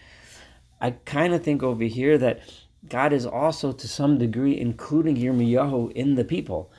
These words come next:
When he says, "Mizpachosechem," in the corners of your altars, God is in a way pointing his finger at Jeremiah, at the prophet himself, as if he is part of the people.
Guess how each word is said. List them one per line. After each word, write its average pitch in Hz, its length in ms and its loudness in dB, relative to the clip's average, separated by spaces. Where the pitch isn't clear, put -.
When 113 100 -4
he 117 60 0
says, 139 280 2
"Mizpachosechem," 120 1200 -2
in 110 220 0
the 107 100 0
corners 135 440 2
of 101 140 -2
your 127 360 4
altars, 107 640 -2
God 131 220 0
is 139 200 0
in 127 220 -2
a 123 80 0
way 135 240 0
pointing 139 440 0
his 113 140 0
finger 151 440 2
at 147 340 -2
Jeremiah, 101 680 -6
at 143 180 0
the 127 80 -6
prophet 120 420 -4
himself, 113 520 -4
as 110 220 0
if 127 180 -2
he 120 180 -2
is 110 120 0
part 139 400 -6
of 110 120 -8
the 110 80 -2
people. - 480 -8